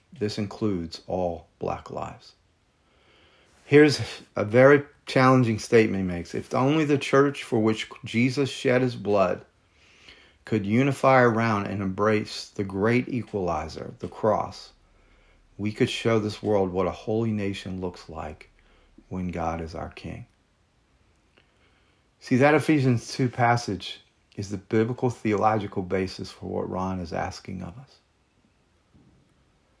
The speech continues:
I have access to the Father through Jesus. You have access to the Father through Jesus. The intent of Jesus was that whatever wall of hostility might be between me and you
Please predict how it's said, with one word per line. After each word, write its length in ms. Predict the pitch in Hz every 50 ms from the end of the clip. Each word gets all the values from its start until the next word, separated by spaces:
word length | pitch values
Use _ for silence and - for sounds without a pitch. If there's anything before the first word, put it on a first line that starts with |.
| _ _ _ _ -
I 180 | - 123 135
have 200 | 143 151 147 135
access 580 | 127 120 123 127 - - - 120 110 - - -
to 80 | - 107
the 60 | 95
Father 540 | - - 107 101 98 98 90 90 90 104 110 - _ _ _ _ _ _ _ _ _ _ _
through 200 | - - 107 101
Jesus. 560 | 90 92 101 98 95 95 101 - - - - _ _ _ _ _ _ _ _ _ _ _ _ _ _ _ _ _
You 220 | 117 110 131 165 147
have 220 | 127 113 95 92
access 480 | 92 90 - - - 95 90 90 - -
to 120 | - 101
the 80 | 95 92
Father 460 | - - 95 92 90 90 90 92 92
through 280 | 98 - - 101 98
Jesus. 480 | 95 - 104 98 92 90 - - 127 - _ _ _ _ _ _ _ _ _ _ _ _ _ _ _ _ _ _ _ _ _ -
The 120 | 110 104
intent 400 | 101 104 - - - 139 143 147
of 120 | 135 104
Jesus 500 | 95 107 113 123 131 101 95 95 - -
was 180 | - 107 98 95
that 160 | 101 104 110
whatever 360 | 107 107 117 131 135 135 143
wall 400 | 123 113 107 107 113 113 110 107
of 120 | 101 98 -
hostility 800 | - 107 98 - - - - 123 117 113 101 - - 104 98
might 360 | 95 98 95 101 110 107 107 -
be 100 | 113 110
between 500 | 101 107 107 - - 113 110 104 104 104
me 300 | 107 110 110 113 113 107
and 180 | 95 90 92
you 340 | 95 107 120 113 95 90 -